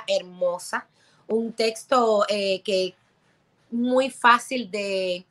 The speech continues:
de hacernos identificar rápido para el poco tiempo que tiene la obra, que era también lo que yo necesitaba,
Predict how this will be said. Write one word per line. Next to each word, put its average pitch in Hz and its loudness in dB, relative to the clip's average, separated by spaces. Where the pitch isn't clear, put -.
de 220 0
hacernos 254 -2
identificar 214 -2
rápido 226 0
para 196 -6
el 190 -14
poco 214 -10
tiempo 220 -12
que 208 -14
tiene 202 -12
la 202 -2
obra, 220 -4
que 196 -12
era 202 -8
también 196 -10
lo 220 -10
que 196 -10
yo 190 -12
necesitaba, 208 2